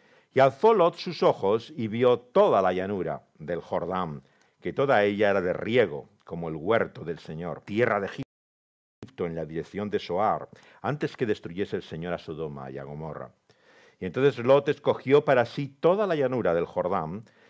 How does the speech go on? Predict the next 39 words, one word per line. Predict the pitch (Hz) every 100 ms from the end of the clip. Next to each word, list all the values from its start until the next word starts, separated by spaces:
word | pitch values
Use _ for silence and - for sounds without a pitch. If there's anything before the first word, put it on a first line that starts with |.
| _
y | 92
se | - 98
fue | - 107 113 117 117 - _
Lot | 95 98 110 113 -
hacia | 101 104 - 104
el |
oriente, | 104 101 107 92 78 76 69 _
y | -
se | -
apartaron | 92 - 104 - 117 117 120
el | - 104
uno | 113 82 82 - _
del | 73 69 71
otro. | 71 - - _ _ _ _ _ _ _ -
Abraham | - 104 104 87 73 - _ -
acampó | 85 - 92 120 113
en |
la | 101 -
tierra | 110 98 76
de | 78 76
Canaán, | 92 92 98 87 71 - _
en | 98
tanto | 98 135 135
que | 139
Lot | 113 135 151
habitó | 120 98 123 120
en |
las | 117 104
ciudades | 107 98 92 92
de | 92
la | 90
llanura, | 87 90 92 76 67 _ - _ _ -
y | 107
fue | - 190
poniendo | 202 135 120 147 160 170
sus | 156 -
tiendas | - 92 80 78 80 - _
hasta | 98 - 90
Sodoma. | 95 80 71 64